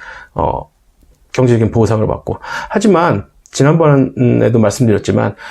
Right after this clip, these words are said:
그 다섯 가지 기본적인 것들은, 우리 사회를 구성하는 기본적인 것들은, 어,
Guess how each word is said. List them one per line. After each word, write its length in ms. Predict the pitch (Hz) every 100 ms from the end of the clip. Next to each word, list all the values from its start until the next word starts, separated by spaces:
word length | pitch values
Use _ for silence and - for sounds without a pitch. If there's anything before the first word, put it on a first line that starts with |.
| - -
그 680 | 175 170 156 139 120 123 -
다섯 240 | 160 233
가지 440 | 214 151 107 98 - _ _ _
기본적인 880 | - 165 269 285 262 196 160 147 143
것들은, 460 | 113 - 104 113 107
우리 160 | 117
사회를 380 | 131 147 127 113
구성하는 480 | - 117 123 107 104
기본적인 500 | - 123 139 127 110
것들은, 440 | 104 107 135 120 - - - - -
어, 520 | 127 127 127 120